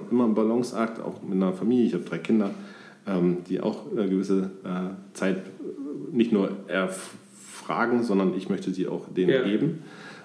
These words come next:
Speaker 1: Ähm, insofern gibt's da so feste Regeln, also achtzehn Uhr ist Abendessen.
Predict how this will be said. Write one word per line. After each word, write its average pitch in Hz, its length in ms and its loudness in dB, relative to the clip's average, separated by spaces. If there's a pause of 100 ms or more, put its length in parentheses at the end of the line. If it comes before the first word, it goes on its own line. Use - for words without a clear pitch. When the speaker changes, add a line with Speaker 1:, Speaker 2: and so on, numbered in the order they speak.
(140)
Speaker 1:
Ähm, 95 500 6 (880)
insofern 92 380 0
gibt's 92 160 2
da 92 60 0
so 85 280 -2
feste 92 360 -4
Regeln, 110 340 6
also 87 140 -2
achtzehn - 420 -4
Uhr 95 100 0
ist - 80 -6
Abendessen. - 540 -6